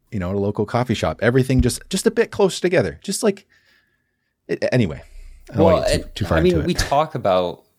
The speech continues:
Speaker 2: like, everybody, I say we, but I mean, like, everybody talks about, you know, this, uh, loneliness epidemic. Everybody talks about the problems that we have with how we're not connecting how we used to, how we just sit on our phones and scroll and we're jealous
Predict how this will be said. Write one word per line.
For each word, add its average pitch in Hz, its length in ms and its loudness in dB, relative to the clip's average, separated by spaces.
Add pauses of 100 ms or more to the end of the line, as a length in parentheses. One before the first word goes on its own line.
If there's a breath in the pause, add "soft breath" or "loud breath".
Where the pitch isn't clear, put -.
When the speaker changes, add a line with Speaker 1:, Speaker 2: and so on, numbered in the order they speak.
Speaker 2:
like, 107 220 -2
everybody, 98 580 -2
I 90 100 0
say 101 200 -2
we, 90 280 -4
but 92 200 -4
I 98 120 -4
mean, 113 220 -4
like, 113 240 -2 (400 soft breath)
everybody 240 320 -6
talks 113 420 -2
about, 87 460 0 (400 soft breath)
you 107 160 -2
know, 101 180 4
this, 98 440 -2
uh, 92 360 2
loneliness 110 800 0
epidemic. 85 680 -4 (640)
Everybody 113 300 0
talks 101 400 -2
about 92 400 0 (280 soft breath)
the 95 80 -6
problems 98 380 -4
that 95 120 -6
we 92 100 -8
have 87 520 -4 (300 loud breath)
with 95 160 -4
how 110 140 -2
we're 107 100 -2
not 110 220 0
connecting 98 440 -4
how 85 160 -4
we 85 120 -4
used 78 320 -8
to, 80 180 -4
how 87 140 -2
we 101 120 -2
just 101 240 -4
sit 110 100 -2
on 107 140 0
our 104 100 0
phones 98 460 -4
and 92 120 -6
scroll 92 560 0
and 90 220 -4
we're 92 120 -4
jealous 95 480 0